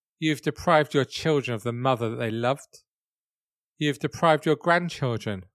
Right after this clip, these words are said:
of their grandma, and you've deprived Anne of the remaining years of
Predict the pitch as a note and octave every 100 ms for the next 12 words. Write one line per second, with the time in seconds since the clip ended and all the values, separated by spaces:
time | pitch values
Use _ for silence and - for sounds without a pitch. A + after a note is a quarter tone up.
0 | - A#2 B2+ A#2 - D3+ C#3+ A2 F#2+ F#2
1 | _ _ _ _ _ _ _ _ C#3 C3+
2 | C#3 B2 C3 - C#3+ B2+ - - C3+ C3+
3 | C3 A#2+ A#2 A2 A#2 A#2+ A2+ A2+ A2+ G#2+
4 | -